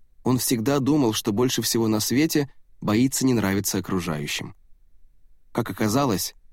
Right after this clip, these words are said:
этого он боится только во вторую очередь. Айзек позволяет телефону давиться входящим звонком, но тут его вибрацию заглушают стенания настраиваемого саксофона.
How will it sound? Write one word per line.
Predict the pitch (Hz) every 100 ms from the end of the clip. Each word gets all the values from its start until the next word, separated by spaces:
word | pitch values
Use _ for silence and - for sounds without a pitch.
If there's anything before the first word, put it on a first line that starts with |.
| - -
этого | 104 139 139
он | 135 120
боится | 110 113 -
только | 104 104 104
во | 101
вторую | 107 117 110 80 69
очередь. | 87 - - - - - - _ - - - - - - - - - - -
Айзек | - 160 165
позволяет | - 143 139 139 160
телефону | 135 139 117 160 170
давиться | 123 113 139 -
входящим | 160 127 113 120 - 135
звонком, | 131 147 143 104 87 - - - - - - -
но | 120
тут | 127 165
его | 135 131
вибрацию | 120 113 127 175 - 165
заглушают | 135 127 104 107 - 127 120
стенания | - 107 110 151 143 135 127 -
настраиваемого | - 131 - 110 117 110 104 104 95 101
саксофона. | 104 - 95 - 78 71